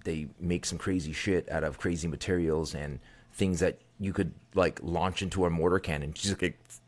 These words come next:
you know, thump, you know what I mean? And Ben, he's a little nuts too when it comes to, like, design ideas. Like, he's not,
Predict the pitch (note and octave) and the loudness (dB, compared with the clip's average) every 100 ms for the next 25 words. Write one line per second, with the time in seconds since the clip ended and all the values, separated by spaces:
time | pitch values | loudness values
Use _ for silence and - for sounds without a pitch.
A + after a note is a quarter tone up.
0 | A#2 F#2+ D2 - _ - - D3 D3 - | -2 0 0 -4 _ -2 6 8 8 2
1 | - - - - - - - - F2+ E2+ | 4 6 6 2 -8 -14 -18 -6 0 2
2 | D#2+ D#2+ E2 G2 - - - - - - | 2 0 0 -2 -6 -14 -18 -18 -20 -20
3 | - - A2 G#2 G2 E2+ C2+ G#2+ A2+ G2+ | -12 2 6 6 4 0 -2 2 2 2
4 | F#2+ D#2+ F2 F2 F2 G2 - - G#2 E2+ | 0 0 0 2 2 0 -2 0 2 2
5 | D2+ - F2 E2 - D#2+ C#2+ B1 D2+ C#2+ | 0 -2 -2 -2 -2 -2 -2 -2 -4 -4
6 | D2+ D2+ C#2 B1+ A#1 G#1+ - D#2 D2+ F2 | -2 -2 -4 -6 -6 -6 -8 -8 -4 2
7 | F#2 - | 2 0